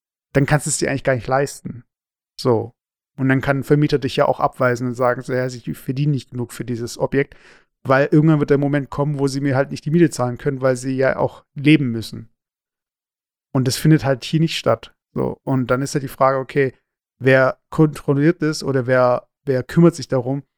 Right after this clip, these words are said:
dass die Leute hier, äh, nicht bankrott gehen, weil sie irgendwie einem, m-, m-, Schneeballsystem oder in irgendwie einem Scheme oder irgendwie einer Idee,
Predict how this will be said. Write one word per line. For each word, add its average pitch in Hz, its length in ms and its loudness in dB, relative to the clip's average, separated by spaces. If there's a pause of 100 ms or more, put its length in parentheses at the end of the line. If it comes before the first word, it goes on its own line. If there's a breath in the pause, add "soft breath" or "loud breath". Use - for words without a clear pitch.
(380)
dass 127 160 -4
die 131 120 -4
Leute 135 380 4
hier, 135 600 -2
äh, 131 320 -2
nicht - 460 -12
bankrott 131 440 0
gehen, 131 260 -2
weil 127 180 2
sie 143 120 -6
irgendwie 131 540 -8
einem, 127 400 -6 (1300)
m-, 151 420 2
m-, 143 320 -4
Schneeballsystem 156 1000 4
oder 131 260 2
in 127 80 -4
irgendwie 139 200 -4
einem 131 120 -6
Scheme 170 460 2
oder 135 260 4
irgendwie 131 520 -4
einer 123 680 -2 (260)
Idee, 143 600 2